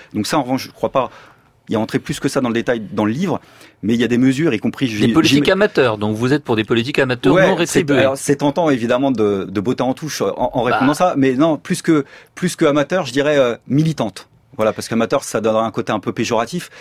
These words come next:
Speaker 1: euh, mais ça voudrait dire, par exemple, qu'il y a des mesures très concrètes qu'on pourrait prendre, euh, non seulement, euh, interdire le cumul des mandats, mais constitutionnaliser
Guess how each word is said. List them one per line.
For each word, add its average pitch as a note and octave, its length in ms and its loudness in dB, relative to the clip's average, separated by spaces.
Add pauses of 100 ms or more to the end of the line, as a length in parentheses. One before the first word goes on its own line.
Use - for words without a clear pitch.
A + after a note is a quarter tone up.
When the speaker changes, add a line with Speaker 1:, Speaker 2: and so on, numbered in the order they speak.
(240)
Speaker 1:
euh, A2+ 160 0
mais B2 80 2
ça - 140 -2
voudrait C3+ 160 2
dire, C#3 160 -2
par B2 160 -2
exemple, E3 340 -2
qu'il - 100 -10
y B2 40 4
a - 20 0
des A#2 80 0
mesures A#2+ 240 0
très - 160 -6
concrètes C#3 300 -4
qu'on A#2 100 -4
pourrait G#2+ 220 -4
prendre, F3+ 320 -2 (340)
euh, G#2+ 160 0
non C3 160 2
seulement, D3 480 2
euh, G#2+ 120 2 (260)
interdire A#2+ 340 -4
le A2+ 80 -4
cumul A2 240 -4
des A2 60 0
mandats, D3+ 360 0 (400)
mais A#2+ 240 0 (200)
constitutionnaliser C#3 1120 0